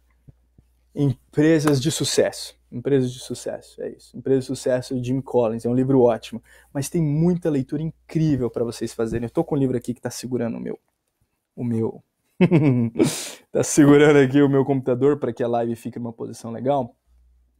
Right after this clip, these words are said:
Que é esse aqui, ó, O Poder do Hábito. O Poder do, parece vendendo o livro, né? O Poder do Hábito é um livro incrível, guys. O Poder do Hábito é um livro que vai te ajudar a sair dessa, desse círculo aqui, ó,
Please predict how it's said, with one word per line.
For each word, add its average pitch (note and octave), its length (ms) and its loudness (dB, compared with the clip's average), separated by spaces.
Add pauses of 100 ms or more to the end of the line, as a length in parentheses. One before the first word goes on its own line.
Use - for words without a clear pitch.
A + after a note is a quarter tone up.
(140)
Que - 60 -12
é B2+ 60 -4
esse - 120 -12
aqui, C3 140 -10
ó, A2 60 -4
O G#2+ 40 -6
Poder B2 320 -4
do C3+ 120 2
Hábito. - 360 -8 (720)
O - 40 -20
Poder C#3 260 2
do, C#3+ 140 2
parece C#3 280 2
vendendo C3 480 -2
o A#2 40 0
livro, A#2 280 0
né? B2 200 -6 (300)
O - 20 -20
Poder C#3 260 0
do C3+ 100 0
Hábito C3+ 360 -2
é C3+ 40 -6
um B2+ 40 -4
livro B2+ 220 -4
incrível, B2+ 680 -2
guys. - 580 -18
O - 40 -20
Poder C3 180 -4
do C3 120 -2
Hábito C3 460 -4 (320)
é B2+ 60 -6
um B2 80 0
livro C3+ 260 2
que C3 140 0
vai C3 160 2
te - 140 -6
ajudar C3 680 0 (200)
a B2 100 -2
sair C3+ 640 0 (340)
dessa, C3 460 -2
desse C3 320 -4
círculo C#3 840 2
aqui, - 280 -4
ó, G#2+ 120 -6